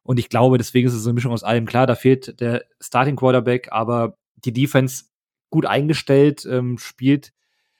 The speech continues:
eigentlich wirklich immer Vollgas und, ähm, ist dann auch sehr variabel. Also die Pressures oder die Sacks, die kommen manchmal gegen eins gegen eins, weil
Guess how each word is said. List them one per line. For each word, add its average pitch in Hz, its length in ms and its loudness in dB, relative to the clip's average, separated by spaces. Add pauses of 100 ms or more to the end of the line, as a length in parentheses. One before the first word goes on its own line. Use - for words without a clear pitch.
(300)
eigentlich 135 380 -2
wirklich 139 320 -2
immer 175 260 4
Vollgas 143 680 2
und, 131 480 -6 (360)
ähm, 127 480 -6
ist - 180 -8
dann 131 120 -2
auch 120 100 -4
sehr 135 180 0
variabel. 131 580 2
Also 120 360 -2 (520)
die 123 200 -8
Pressures - 460 2
oder 131 80 0
die 127 80 4
Sacks, 127 300 0
die 123 100 -6
kommen 127 420 -2
manchmal 131 440 -2
gegen 127 200 -2
eins 131 260 -2
gegen 123 160 -2
eins, 123 320 0
weil 123 400 2